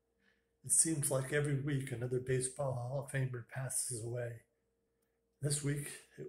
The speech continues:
was Don Sutton. Donald Howard Sutton was born on April second, nineteen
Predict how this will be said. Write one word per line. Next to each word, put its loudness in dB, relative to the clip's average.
was -6
Don 2
Sutton. 2
Donald 0
Howard 2
Sutton 2
was -6
born 2
on 0
April 0
second, 0
nineteen 0